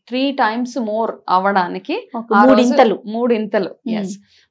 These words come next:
Speaker 1: మూడింతలు ఎక్కువ అవడానికి ఆ రోజు ఈ ధన్త్రయోదశి రోజు పూజ చేస్తారన్నమాట.
Speaker 2: ఓ.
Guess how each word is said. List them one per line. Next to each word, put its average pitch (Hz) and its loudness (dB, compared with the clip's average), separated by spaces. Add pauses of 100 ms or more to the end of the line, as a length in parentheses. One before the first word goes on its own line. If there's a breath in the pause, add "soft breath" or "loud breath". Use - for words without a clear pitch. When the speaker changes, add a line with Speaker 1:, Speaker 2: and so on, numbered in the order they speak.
Speaker 1:
మూడింతలు 240 0
ఎక్కువ 240 -2
అవడానికి 220 0
ఆ 226 2
రోజు 226 -4 (280)
ఈ 220 -6
ధన్త్రయోదశి 208 -6
రోజు 196 -8
పూజ 277 -6
చేస్తారన్నమాట. 170 -6
Speaker 2:
ఓ. 247 -10